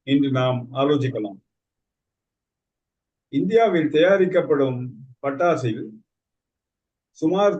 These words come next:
தொண்ணூறு சதவீதம் சிவகாசி, அதன் அருகிலுள்ள கிராமங்கள், விருதுநகர் போன்ற இடங்களில் தான் தயாரிக்கப்படுகின்றன. இந்தியாவிலிருந்து ஏற்றுமதி செய்யப்படும் பட்டாசு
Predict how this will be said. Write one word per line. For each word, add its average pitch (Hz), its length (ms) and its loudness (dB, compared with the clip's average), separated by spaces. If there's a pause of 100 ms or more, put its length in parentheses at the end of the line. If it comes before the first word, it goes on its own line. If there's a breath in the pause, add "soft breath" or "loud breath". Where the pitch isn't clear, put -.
(100)
தொண்ணூறு 202 540 2
சதவீதம் 160 540 0 (1160)
சிவகாசி, 151 560 0 (1040)
அதன் 143 220 0
அருகிலுள்ள 151 560 0
கிராமங்கள், 131 540 -4 (1080)
விருதுநகர் 160 580 0
போன்ற 131 240 -2 (320)
இடங்களில் 151 500 -2
தான் 147 200 -2 (100)
தயாரிக்கப்படுகின்றன. 117 880 -4 (1700)
இந்தியாவிலிருந்து 175 800 2 (760)
ஏற்றுமதி 190 520 2 (100)
செய்யப்படும் 135 500 0
பட்டாசு 127 500 -4